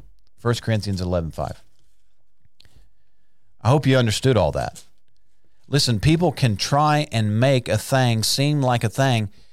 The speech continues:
if you ignore other scriptures,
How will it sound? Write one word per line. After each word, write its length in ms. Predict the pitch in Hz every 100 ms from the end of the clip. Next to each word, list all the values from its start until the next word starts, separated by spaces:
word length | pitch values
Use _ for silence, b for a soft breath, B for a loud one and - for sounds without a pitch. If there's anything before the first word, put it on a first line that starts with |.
| b b -
if 240 | 139 113
you 240 | 123 131
ignore 720 | 123 104 113 123 147 123 120 -
other 300 | 113 117 113
scriptures, 760 | - - 143 - 92 71 -